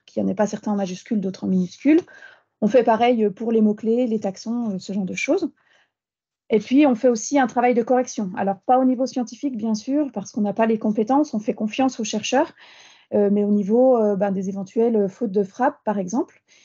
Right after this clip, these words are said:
Et puis, ça peut arriver, euh, qu'on fasse des propositions de compléments sur une fiche.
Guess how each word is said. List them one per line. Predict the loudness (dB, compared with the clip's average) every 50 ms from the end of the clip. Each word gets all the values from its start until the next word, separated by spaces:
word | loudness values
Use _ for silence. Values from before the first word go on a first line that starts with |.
| _ _ _ _ _ -2
Et | 0
puis, | 2 2 2
ça | 2 0 0
peut | 2 2 4 4
arriver, | 4 2 -2 -4 -2 0 2 2 2
euh, | 2 2 -2
qu'on | -2 -2 -4 -4
fasse | -2 -2 -4 -4 -4 -6
des | -6 -6 -6
propositions | -2 -2 -2 -2 0 -2 -2 -4 -6 -6 -4 -2 -2
de | -2 -2
compléments | -2 -4 -4 -2 -2 -2 -2 -2
sur | -4 -4 -4
une | -4
fiche. | -4 -6 -10 -14 -16 -18 -20